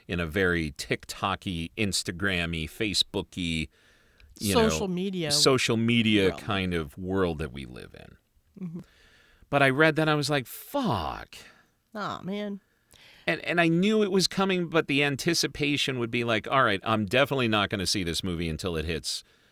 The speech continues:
Speaker 1: H B O Max or Max or whatever they're calling themselves today. I'll, I'll wait for that." And then all of a sudden, poof, that re-, that thing was confirmed, and I'm like,
Speaker 2: Yeah.
Speaker 1: "Well, shit."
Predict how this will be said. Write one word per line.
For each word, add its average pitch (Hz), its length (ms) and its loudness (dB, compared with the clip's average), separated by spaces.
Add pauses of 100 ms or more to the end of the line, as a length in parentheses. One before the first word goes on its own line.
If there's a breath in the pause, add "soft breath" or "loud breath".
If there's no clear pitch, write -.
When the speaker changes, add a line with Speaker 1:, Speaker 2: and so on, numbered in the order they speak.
(420 soft breath)
Speaker 1:
H 92 260 0
B 90 140 -2
O 78 80 -2
Max 76 420 -2
or 82 60 -8
Max 82 360 -4
or 82 60 -8
whatever 85 300 -2
they're 73 100 -6
calling 69 380 -8
themselves 62 500 -8
today. 60 420 -10 (840 soft breath)
I'll, 98 240 2
I'll 107 160 4
wait 135 280 2
for - 180 0
that." 71 440 0 (1120)
And 123 160 -2
then 120 360 2
all 127 180 -2
of 120 60 0
a 120 80 0
sudden, 110 320 0
poof, - 720 -2 (580)
that 101 320 2 (160)
re-, 101 220 -4 (160)
that 98 240 0
thing 110 260 -2
was 92 160 -2
confirmed, 92 600 -2
and 82 100 -2
I'm 80 100 -4
like, 78 200 -6
Speaker 2:
Yeah. 120 60 -8
Speaker 1:
"Well, 95 440 -4
shit." - 800 -8